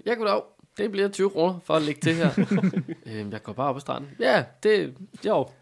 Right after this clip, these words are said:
Speaker 2: Jeg skal bare lige ligge her og ikke dø, før jeg svømmer hjem igen.
Speaker 1: <laughs>
Speaker 2: Ja, det er bare ærgerligt med dig.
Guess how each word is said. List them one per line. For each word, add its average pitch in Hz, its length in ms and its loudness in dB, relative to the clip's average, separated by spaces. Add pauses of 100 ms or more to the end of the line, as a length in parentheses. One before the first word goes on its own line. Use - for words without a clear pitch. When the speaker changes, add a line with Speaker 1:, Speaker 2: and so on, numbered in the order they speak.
(140)
Speaker 2:
Jeg 117 100 -2
skal 131 120 -8
bare 131 120 6
lige 143 120 4
ligge 143 180 2
her 147 200 2
og - 180 -4
ikke 135 240 -6
dø, 120 220 -4
før - 160 -2
jeg 127 160 -2
svømmer - 360 4
hjem 156 140 6 (240)
igen. - 20 -4 (140)
Speaker 1:
<laughs> 117 140 -4
Speaker 2:
Ja, 120 60 0 (220)
det 240 80 -2
er 196 40 0
bare 107 120 -2
ærgerligt 117 240 -4
med 110 100 -4
dig. 143 120 -6